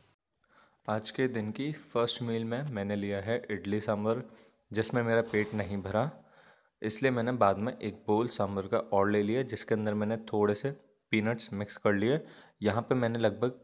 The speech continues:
बारह सौ सिक्सटी कैलोरीज कंज्यूम करी है, जिसके अंदर लगभग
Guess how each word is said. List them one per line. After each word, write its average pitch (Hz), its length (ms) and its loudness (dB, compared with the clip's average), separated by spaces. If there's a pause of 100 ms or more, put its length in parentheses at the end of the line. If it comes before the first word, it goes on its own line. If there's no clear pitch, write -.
(140)
बारह 101 340 6
सौ 143 200 0
सिक्सटी - 540 -2
कैलोरीज 107 480 0
कंज्यूम 101 580 0
करी 101 260 2
है, 120 300 -2 (320)
जिसके 110 300 2
अंदर 117 180 4
लगभग 113 400 0